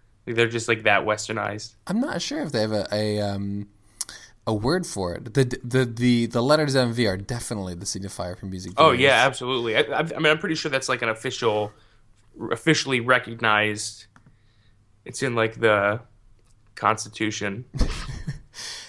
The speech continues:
Speaker 2: And then,
Speaker 1: The,
Speaker 2: um,
Speaker 1: the
Speaker 2: a
Speaker 1: Korean Constitution. That's how s-, I know everything about wor-, national stuff.
Speaker 2: And
Speaker 1: Go
Speaker 2: then
Speaker 1: ahead.
Speaker 2: you'll, you'll find a lot of, um, uh, other, K-pop is a really big subreddit, but you'll find a lot of other, you know, music genre subreddits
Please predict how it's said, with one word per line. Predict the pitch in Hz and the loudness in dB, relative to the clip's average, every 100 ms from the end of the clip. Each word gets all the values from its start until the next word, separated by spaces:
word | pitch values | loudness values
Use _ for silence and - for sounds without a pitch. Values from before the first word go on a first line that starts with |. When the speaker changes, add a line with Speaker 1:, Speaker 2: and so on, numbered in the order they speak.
| - | -4
Speaker 2:
And | 127 131 | -2 2
then, | 135 131 | 2 2
Speaker 1:
The, | 127 | 4
Speaker 2:
um, | 127 | 6
Speaker 1:
the | 151 131 | 6 6
Speaker 2:
a | |
Speaker 1:
Korean | 170 156 151 151 | 8 8 8 6
Constitution. | 151 143 139 123 143 135 127 113 113 120 | 4 2 0 -4 0 0 0 -2 -2 0
That's | 131 - | 0 2
how | 131 | 0
s-, | 113 | 2
I | 120 90 135 | 0 2 4
know | 120 | 4
everything | 117 113 110 104 | 2 2 -2 -4
about | 107 104 104 - - | 0 -2 -2 -8 -12
wor-, | 120 - - _ _ - _ | -6 -6 -8 _ _ -20 _
national | 110 107 - 104 104 | -2 -2 -2 -6 -8
stuff. | - - 104 107 - - - | -8 -6 -6 -6 -14 -20 -12
Speaker 2:
And | - 135 | 0 4
Speaker 1:
Go | |
Speaker 2:
then | 143 | 6
Speaker 1:
ahead. | 147 | 4
Speaker 2:
you'll, | - - - | 0 -10 -2
you'll | 131 | 0
find | 135 151 147 | 2 2 2
a | |
lot | 135 127 123 | 4 4 4
of, | 123 117 113 | 4 0 2
um, | 104 101 98 98 101 101 - - - | 2 2 0 -2 -4 -8 -14 -14 -8
uh, | 104 98 98 | -8 -8 -6
other, | 110 104 101 98 196 - - - 131 | -4 -2 -4 -4 -6 -6 -8 -12 -4
K-pop | 135 127 113 | 0 2 0
is | 101 | -2
a | 98 | -4
really | 101 98 | -4 -4
big | 95 95 | -4 -8
subreddit, | - 107 95 95 95 - | -6 -6 -4 -4 -6 -4
but | 110 | -4
you'll | 113 | -4
find | 123 117 | -2 -2
a | |
lot | 110 107 | 2 2
of | 107 | 2
other, | 101 101 104 98 98 - | 0 -2 -2 -2 -4 -6
you | - | -8
know, | 95 98 - - | -8 -8 -10 -8
music | 107 107 107 113 | -4 -2 -2 -4
genre | 107 98 98 | -4 -2 -2
subreddits | 98 - 95 95 92 - - | -4 -4 -4 -4 -4 -4 -6